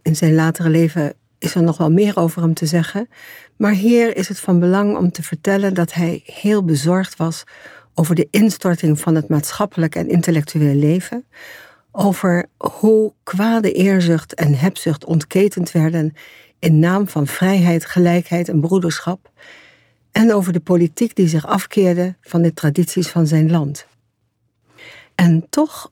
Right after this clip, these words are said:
koos hij niet voor het cynisme. Dit boek gaat niet over hem, maar over de weg die hij wees. Het speuren naar sporen van hoop en het ontwikkelen van de houding van hoop.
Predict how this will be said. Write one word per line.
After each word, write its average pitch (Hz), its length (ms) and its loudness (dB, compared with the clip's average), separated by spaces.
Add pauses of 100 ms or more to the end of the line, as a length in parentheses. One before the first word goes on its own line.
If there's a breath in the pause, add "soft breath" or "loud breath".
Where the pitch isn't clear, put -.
(120)
koos 220 300 -2
hij 170 140 2
niet 190 300 2
voor 208 220 -4
het 196 140 -4
cynisme. 170 680 0 (880 loud breath)
Dit 208 240 2
boek 240 380 -2
gaat 233 400 -2
niet 180 200 2
over 185 380 -2
hem, 170 340 2 (120)
maar 190 200 -2
over 185 240 0
de 165 120 2
weg 196 260 0
die 151 140 2
hij 147 180 0
wees. - 440 -6 (540 soft breath)
Het - 240 -2
speuren 226 560 0
naar 160 160 2
sporen 208 640 0
van 147 200 0
hoop 143 420 -6 (560 soft breath)
en 202 100 2
het 196 140 2
ontwikkelen 196 680 0
van 170 160 0
de 165 60 4
houding 170 480 0
van 156 180 -2
hoop. - 580 -4